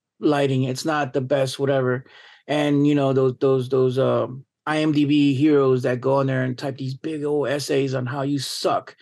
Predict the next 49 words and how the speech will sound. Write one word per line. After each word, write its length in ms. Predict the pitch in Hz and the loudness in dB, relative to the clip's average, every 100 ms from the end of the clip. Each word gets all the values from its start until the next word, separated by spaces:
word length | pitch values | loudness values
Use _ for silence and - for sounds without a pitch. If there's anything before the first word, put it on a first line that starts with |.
| - - - - | -20 -20 -12 -2
Your 120 | 151 | 2
movie's 360 | 156 143 139 | 2 2 2
this, 380 | 143 147 127 120 | 4 4 2 -2
your 180 | 135 135 | -2 -2
actor's 560 | 143 143 143 139 135 127 | -2 -2 2 2 2 0
that. 360 | 139 131 104 _ _ _ _ - | 0 -2 -4 _ _ _ _ -6
Um, 260 | 139 143 143 | -2 2 2
and 100 | 151 | 2
I'm 60 | |
pretty 160 | 175 185 | 2 2
sure 200 | - 156 | 2 0
people 320 | 170 160 151 | 0 0 0
told 200 | 131 160 | 0 0
you 60 | 147 | 0
the 60 | 135 | 0
same 160 | 160 151 | -2 -2
thing 280 | 151 143 | 0 2
maybe 180 | 143 147 | 2 2
about 220 | 147 143 147 | 2 2 2
your 220 | 190 - | 2 0
actor. 440 | 139 131 117 123 - _ _ - | -4 -4 -8 -8 -14 _ _ -4
You 80 | 147 | -2
know, 120 | 139 | 0
it's 100 | 135 | 0
like, 120 | 131 | 0
"Oh, 500 | 156 160 139 131 127 | 2 2 2 0 -6
you 160 | 123 139 | -6 -4
know, 80 | 127 | -2
he, 260 | 135 139 - - | -2 -4 -8 -10
he, 200 | 131 131 | -10 -8
he's 280 | 160 147 139 | -8 -6 -2
not 300 | 147 143 131 _ - | -2 -2 -6 _ -8
a 60 | 131 | -2
good 200 | 151 139 | 0 2
actor 500 | 151 139 139 135 135 | 0 0 2 2 2
or 80 | |
whatever. 320 | 127 143 139 131 | 2 2 2 0
He's 220 | 135 135 | 0 0
not 280 | 139 127 113 _ _ _ _ - | 0 -2 -6 _ _ _ _ -6
fat 200 | 156 147 | -2 0
enough. 280 | 139 127 120 | 0 0 -2
He's 160 | 139 | -2
not 220 | 139 139 | -2 -2
Mexican 420 | 147 151 - - 135 | -2 -4 -4 -4 -2
enough. 300 | 131 131 131 | 0 -2 -2
He's 140 | 139 | -2
not 180 | 143 123 | -2 -2
white 240 | 151 147 | -2 0
enough," 220 | 135 120 | 0 -2